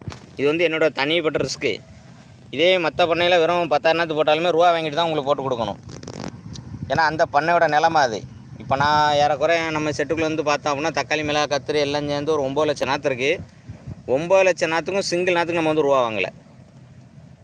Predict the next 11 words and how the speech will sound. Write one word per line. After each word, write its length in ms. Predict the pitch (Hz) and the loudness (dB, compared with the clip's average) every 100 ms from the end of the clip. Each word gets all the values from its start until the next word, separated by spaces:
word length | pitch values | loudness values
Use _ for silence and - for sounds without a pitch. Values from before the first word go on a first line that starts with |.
| - 113 | -10 0
அவ்வளவுமே 340 | 143 165 165 | 0 0 -2
நம்ம 160 | 180 160 147 | -2 -4 -4
சும்மா 180 | 151 160 | 0 2
தான் 120 | 160 | 2
விற்கும். 340 | 139 160 202 - - - - - - - - - - | 0 0 -2 -6 -16 -20 -20 -20 -20 -20 -20 -20 -16
இதுதான் 420 | 123 151 160 202 | -4 -2 0 0
நம்ம 120 | 185 170 | 0 -2
பண்ணையோட 520 | 143 151 165 160 156 196 156 139 127 120 110 101 98 | -2 0 0 2 2 4 4 4 2 2 0 -4 -2
ஹெட் 200 | 139 160 | -2 2
வெயிட்டே 220 | 180 175 | 2 2
இதுதான். 260 | 156 135 | 2 0